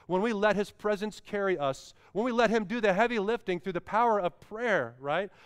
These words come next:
With other people praying for us in the stormy stresses of this life, his peace will wash over us, and he'll give us a brand new positive burden. And so you remain focused on what burdens God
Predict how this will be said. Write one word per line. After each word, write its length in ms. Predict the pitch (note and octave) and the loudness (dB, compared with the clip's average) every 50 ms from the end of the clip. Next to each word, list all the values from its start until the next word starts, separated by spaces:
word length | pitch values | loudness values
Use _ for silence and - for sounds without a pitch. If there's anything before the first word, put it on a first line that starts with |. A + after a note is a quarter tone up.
| - - | -12 -8
With 120 | F#3+ G3 G3+ | -6 -2 2
other 200 | B3+ C4+ C#4+ B3 | 2 2 2 2
people 320 | - A#3+ A#3 - A3 G3+ | 0 -4 -2 0 0 -2
praying 400 | - - - A3 A#3+ C4+ C4+ A3+ | -2 -2 -4 -2 0 0 -2 -2
for 200 | - F#3 F3 D3+ | -6 -6 -4 -2
us 380 | C3+ B2 A#2+ - - - - - - - - - | -2 -2 -4 -6 -14 -18 -20 -20 -20 -20 -6 -4
in 100 | F#3+ G3+ | 0 0
the 80 | G#3 G3 | 0 0
stormy 420 | - - - A#3+ B3+ C4 B3+ B3 | 0 -4 0 2 2 4 2 0
stresses 440 | - - - A#3 A#3+ A#3 - F#3 A3 | -4 -4 -2 -2 -2 -2 -2 -2 -2
of 100 | A3 G3 | -2 0
this 180 | A3 G#3 - | -2 -4 -2
life, 260 | A3+ A3+ G#3+ F#3 - - | 0 2 2 2 2 -2
his 260 | F#3+ C4 C#4 - - | -2 -2 -2 -4 -8
peace 420 | - - C4 C4 B3 G#3+ - - - - - - - | -12 -12 -8 -8 -8 -8 -10 -12 -18 -20 -20 -16 -2
will 240 | - G#3 A3 G#3+ G#3 | 0 2 2 4 2
wash 340 | A3 A3 A3+ A3+ A3 - - - | 4 4 2 2 2 -2 -8 -6
over 400 | G#3+ A#3+ C4 A3 A3 G#3+ G3 - | -4 -4 -4 0 0 0 0 2
us, 460 | C3+ B2 A#2 A#2+ - - - - - - _ - - _ | 0 -2 -2 -4 -8 -14 -14 -16 -18 -20 _ -20 -16 _
and 140 | D#3 D#3 D3+ | -6 -4 -2
he'll 140 | F3+ F#3+ F3+ | 0 -2 -2
give 220 | C3+ E3 F3+ D#3 | 0 -2 0 2
us 240 | D3+ C#3 C3+ - - | 2 0 0 -2 -6
a 80 | D3+ B2 | -6 -6
brand 400 | A#2+ C#3 C#3+ C#3+ C#3 C3+ C3+ C#3 | -4 -4 -4 -4 -4 -4 -4 -6
new 280 | E3+ F#3 E3+ C#3 A#2 - - | -6 -6 -6 -8 -8 -12 -16
positive 680 | - - F#3 G3 G3 D3+ D3+ C3+ B2+ A#2 G#2+ A2 A2 | -16 -10 -6 -6 -4 -4 -4 -6 -8 -8 -10 -12 -8
burden. 400 | A2+ B2 A#2 A2 A2 G#2+ G2+ G2+ - _ _ _ _ _ _ _ _ _ _ | -6 -6 -6 -6 -10 -12 -16 -18 -20 _ _ _ _ _ _ _ _ _ _
And 80 | D3 - | -12 -8
so 80 | - | -6
you 120 | F3+ G#3 G#3 | -6 -4 -2
remain 280 | G3+ F#3+ F#3+ F#3+ F#3 | -2 -2 -2 -2 -4
focused 480 | E3+ - G3 F#3+ F#3 - E3+ D3+ - - | -4 -4 -4 -4 -4 -4 -8 -10 -6 -6
on 180 | D3+ D3+ C#3+ C3+ | -6 -6 -4 -4
what 200 | D3 D3 C3 B2 | -6 -8 -6 -6
burdens 300 | C3 C3+ C#3 C#3+ C3 - | -8 -8 -8 -10 -10 -8
God 340 | D3+ D3 D3 C3 A2+ G2+ | -8 -8 -8 -8 -12 -14